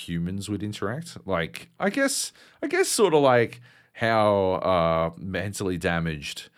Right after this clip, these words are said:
uh, you know, uh, teenager vig-, vigilantes might interact,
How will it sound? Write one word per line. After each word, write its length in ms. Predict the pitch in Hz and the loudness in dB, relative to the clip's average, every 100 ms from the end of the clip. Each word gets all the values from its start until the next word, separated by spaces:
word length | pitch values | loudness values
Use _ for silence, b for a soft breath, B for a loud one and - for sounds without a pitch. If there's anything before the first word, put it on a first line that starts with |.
| b b b - | b b b -6
uh, 540 | 80 78 76 76 78 85 - _ _ _ | -2 0 0 0 -2 -4 -10 _ _ _
you 120 | 107 | -6
know, 240 | 87 76 71 78 | -4 -4 -6 -8
uh, 460 | - 78 73 76 73 - _ _ | -10 -8 -6 -6 -6 -8 _ _
teenager 880 | - 101 90 82 78 80 80 67 58 | -6 -4 -2 -2 -2 -4 -4 -4 -8
vig-, 440 | 71 - 85 - - | -10 -6 -6 -8 -10
vigilantes 720 | 87 82 80 73 82 76 - | -8 -6 -6 -6 -6 -8 -10
might 180 | 69 69 | -10 -12
interact, 640 | 67 71 - 76 - - | -12 -12 -10 -10 -12 -18